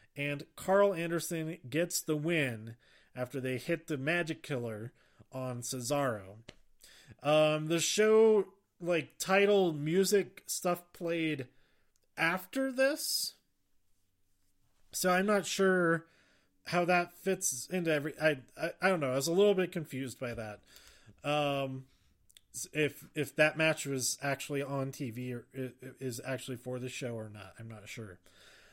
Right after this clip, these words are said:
Um, we start out with, uh, the Fabulous Truth coming out.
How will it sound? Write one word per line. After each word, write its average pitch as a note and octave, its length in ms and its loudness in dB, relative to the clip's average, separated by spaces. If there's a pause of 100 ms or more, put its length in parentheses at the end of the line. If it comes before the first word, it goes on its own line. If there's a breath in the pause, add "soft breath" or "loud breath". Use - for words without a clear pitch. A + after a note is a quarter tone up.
(360 soft breath)
Um, E3 840 4 (160)
we D#3+ 100 -4
start G#3 400 8
out G#3 340 4
with, E3+ 320 0
uh, D3 340 0
the D3 120 -4
Fabulous A3+ 560 6
Truth A#3+ 580 -2
coming G#3+ 380 0
out. G3+ 420 2